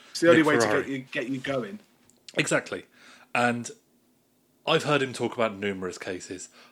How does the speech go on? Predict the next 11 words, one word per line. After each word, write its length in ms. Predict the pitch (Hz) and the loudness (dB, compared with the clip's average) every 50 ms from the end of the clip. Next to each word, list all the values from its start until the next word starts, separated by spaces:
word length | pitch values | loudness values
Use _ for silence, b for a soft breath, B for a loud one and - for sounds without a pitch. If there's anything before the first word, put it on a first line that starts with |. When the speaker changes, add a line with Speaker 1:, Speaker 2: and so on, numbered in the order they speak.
| b b - - | b b -4 -2
Speaker 2:
I 120 | 139 135 | -2 0
haven't 340 | - 147 143 139 143 135 120 | 2 2 2 2 0 -4 -2
heard 240 | 110 127 123 117 117 | 0 0 0 2 0
him 140 | 117 110 107 | -4 -4 -2
use 340 | 107 107 110 107 101 - - | -2 -2 -2 -2 -4 -8 -4
the 100 | - 104 | -4 -4
mute 380 | 104 110 123 143 170 - - | -2 0 0 0 0 -4 -2
button 460 | - 135 135 - - 127 127 127 123 | 0 0 0 0 -2 -6 -6 -6 -6
quite 320 | 120 - - 127 120 135 120 | -8 -2 2 2 2 2 0
as 140 | 120 107 107 | -2 -4 -2
regularly. 720 | 117 117 117 117 - - 123 120 120 123 120 117 117 - | 0 0 0 -2 -4 -4 -4 -2 0 0 0 -2 -4 -8